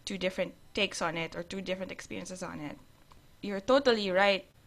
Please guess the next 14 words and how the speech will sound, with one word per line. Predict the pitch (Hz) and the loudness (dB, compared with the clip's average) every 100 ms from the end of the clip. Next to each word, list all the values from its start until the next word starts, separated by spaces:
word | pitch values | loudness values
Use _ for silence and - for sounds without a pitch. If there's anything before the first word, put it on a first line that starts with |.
| - - | -20 -10
You | 175 | -6
know, | 175 170 170 | -4 -2 0
when | 185 196 | 0 2
I | 190 | 0
was | 185 185 | 0 -2
listening | 196 208 220 185 | -6 -6 -6 -4
to | 185 | -2
you, | 202 185 190 - | 0 -2 -4 -2
kind | 202 190 | 0 2
of | 185 | 0
like | 175 175 - - - - | 0 -2 -14 -20 -20 -6
your | 220 | -4
point | 220 - 220 214 208 214 - | -4 -4 2 4 2 -4 0
of, | 190 175 175 180 | 2 4 2 -2